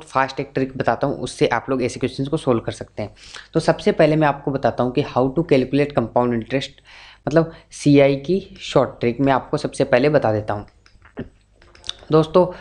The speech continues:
जब आपको दो साल का सीआई निकालना हो, टू ईयर का, जैसे कि एक एग्जांपल के तौर पे अपन लेते हैं वन थाउजेंड रुपीज, टेन परसेंट की रेट पे टू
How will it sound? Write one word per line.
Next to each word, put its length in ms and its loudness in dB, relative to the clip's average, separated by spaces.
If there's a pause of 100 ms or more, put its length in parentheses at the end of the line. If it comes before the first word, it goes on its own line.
(360)
जब 220 4
आपको 300 0
दो 280 4
साल 260 0
का 120 0
सीआई 280 0
निकालना 440 0
हो, 220 0 (380)
टू 260 0
ईयर 360 4
का, 160 -8 (580)
जैसे 320 0
कि 160 2
एक 220 0
एग्जांपल 600 0
के 120 -2
तौर 240 2
पे 180 0
अपन 260 -2
लेते 300 0
हैं 160 -2
वन 520 0
थाउजेंड 580 0
रुपीज, 480 -2 (800)
टेन 200 4
परसेंट 440 2
की 120 0
रेट 300 2
पे 140 4 (500)
टू 200 0